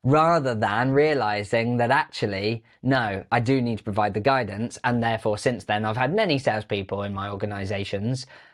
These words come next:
and been able to consistently get the results, but I couldn't have done it if I hadn't had that failure. And I think that's really important. Like,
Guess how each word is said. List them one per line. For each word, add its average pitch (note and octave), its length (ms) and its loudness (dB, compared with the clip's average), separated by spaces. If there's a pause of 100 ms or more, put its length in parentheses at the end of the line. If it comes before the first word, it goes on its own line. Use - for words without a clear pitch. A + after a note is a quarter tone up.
(180)
and B2+ 180 2
been A#2 140 0
able A2+ 240 0
to A2+ 260 0
consistently A2 720 -4
get G#2+ 160 -2
the G2+ 80 -6
results, A2 340 0 (220)
but C3 100 4
I A2 100 0
couldn't C3 280 -2
have A2 140 -8
done C3+ 180 0
it E2 80 -4
if E2 80 -8
I G2 80 0
hadn't G#2 220 -6
had G2+ 180 -8
that G2 160 -2
failure. B2 240 0
And G#2 120 -2
I A2 40 -4
think A#2 240 -2 (260)
that's C#3+ 240 2
really B2+ 260 0
important. A2+ 440 0
Like, F#2+ 340 -8